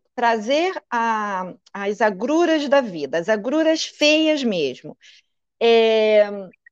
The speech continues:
e descrever essas cenas feias e botar que alguém ou um grupo tá combatendo aquilo, ou, sei lá,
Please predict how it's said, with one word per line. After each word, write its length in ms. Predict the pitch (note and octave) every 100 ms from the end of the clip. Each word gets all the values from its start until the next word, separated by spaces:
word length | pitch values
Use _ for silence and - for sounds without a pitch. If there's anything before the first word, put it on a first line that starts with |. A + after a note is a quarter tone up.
| - _ _ -
e 220 | B3+ A#3+
descrever 1000 | F#3+ D#4 G4+ - - D#4+ C4 A3+ D4+ E4
essas 420 | D#4 D#4 D#4+ D4 -
cenas 600 | C4 F3+ D#3 D#3 D3+ - -
feias 840 | E4+ B3+ F#3+ D#3+ C#3+ B2+ - - _ _ _ _ _ _ _ _ _ _ _ -
e 120 | D4+
botar 840 | A3+ E4+ F#4+ _ C4 G#3+ E3 - _ _ _ _
que 260 | - B3 -
alguém 800 | D4 G4+ D4+ G3+ G#3+ G3 E3+ C#3+ -
ou 200 | G#3+ G#3+
um 240 | C4 F#4
grupo 460 | G#3+ A3+ G3 F3 F3+
tá 240 | - A3+
combatendo 800 | - C4 A#3+ F#3+ - G3+ F3+ F3+
aquilo, 720 | D3+ - - G#3 F3+ E3 F3 E3+ -
ou, 600 | G3 F#3+ F3+ E3+ D#3+ - _ _ _
sei 200 | B3 A#3
lá, 340 | F#3 D#3